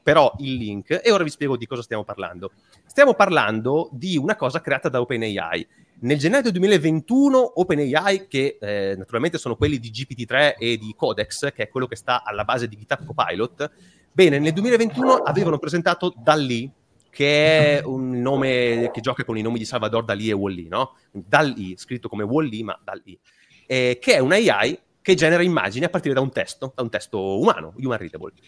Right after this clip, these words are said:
E era già abbastanza impressionante, ma non quanto dall-E due, che è l'evoluzione che hanno appena presentato, che vedete qua, eh, nella, nel, nel video che stiamo condividendo, e potete vedere sul sito proprio di, di dall-E due. In pratica,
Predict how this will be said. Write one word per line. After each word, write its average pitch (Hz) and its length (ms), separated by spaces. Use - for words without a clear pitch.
E 254 120
era 170 160
già 139 100
abbastanza 131 420
impressionante, 113 540
ma 156 160
non 247 260
quanto 180 340
dall-E 147 440
due, 143 400
che 127 180
è 139 40
l'evoluzione 113 560
che - 80
hanno 120 280
appena 117 420
presentato, 104 720
che 180 120
vedete 151 380
qua, 123 380
eh, 107 500
nella, 104 500
nel, 113 420
nel 147 160
video 139 240
che 139 80
stiamo 127 180
condividendo, 123 560
e 190 80
potete 214 280
vedere 175 280
sul 208 320
sito 143 540
proprio 113 320
di, 110 300
di 107 80
dall-E 120 240
due. 160 220
In 262 100
pratica, 151 440